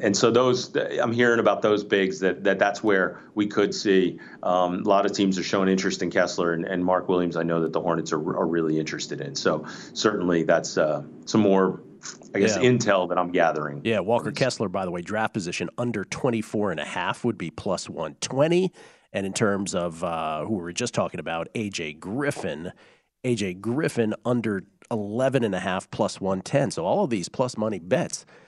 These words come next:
Speaker 2: uh, if they're to
Speaker 1: Mm-hmm.
Speaker 2: go your way. And what was the last one you just said, uh, be-, beyond Kessler? What was the
Speaker 1: Uh,
Speaker 2: last
Speaker 1: I
Speaker 2: one?
Speaker 1: said Mark. I, I was saying Mark Williams from Duke. I think I'm hearing a lot that he's going to,
Speaker 2: Okay.
Speaker 1: to, uh, end with the Hornets there.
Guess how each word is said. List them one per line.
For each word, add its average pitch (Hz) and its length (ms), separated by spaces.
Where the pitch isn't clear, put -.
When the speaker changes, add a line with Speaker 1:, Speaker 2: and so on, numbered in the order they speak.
Speaker 2:
uh, 87 220
if 98 60
they're 110 100
to 107 60
Speaker 1:
Mm-hmm. 117 80
Speaker 2:
go 104 80
your 98 140
way. 95 120
And 87 100
what 135 60
was 139 100
the 143 60
last 135 260
one 165 100
you 143 60
just 147 200
said, 170 200
uh, - 120
be-, 117 340
beyond 117 360
Kessler? 143 300
What 139 80
was 131 120
the 139 100
Speaker 1:
Uh, - 60
Speaker 2:
last 170 180
Speaker 1:
I 175 40
Speaker 2:
one? 139 80
Speaker 1:
said 180 140
Mark. 175 400
I, 180 160
I 202 120
was 165 160
saying 170 180
Mark 160 200
Williams 135 460
from 117 180
Duke. 117 220
I 104 180
think 110 220
I'm 110 140
hearing 110 280
a 104 40
lot 95 300
that 90 120
he's 95 200
going 90 280
to, 80 300
Speaker 2:
Okay. 101 260
Speaker 1:
to, 82 420
uh, 73 240
end 90 120
with 80 120
the 82 80
Hornets 80 440
there. 76 380